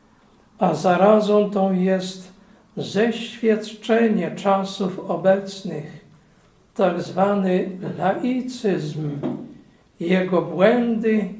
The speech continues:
i niecne usiłowania. Wiadomo wam zaś, czcigodni bracia,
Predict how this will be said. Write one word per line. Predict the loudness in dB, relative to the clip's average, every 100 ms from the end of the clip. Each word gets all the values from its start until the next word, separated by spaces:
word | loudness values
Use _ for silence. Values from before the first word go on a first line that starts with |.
| -6
i | -4
niecne | -2 -2 -2 -6 -4 -4 -2
usiłowania. | 0 0 -2 -4 -2 0 0 0 0 -2 -6 -10 -14 -20 -20 _ _ _ _ _ _ _ _ _ -10
Wiadomo | 4 6 8 6 4 0
wam | 2 0 0
zaś, | -2 -2 -4
czcigodni | -8 -6 0 2 2 0 -2
bracia, | 0 0 0 -6 -6 -6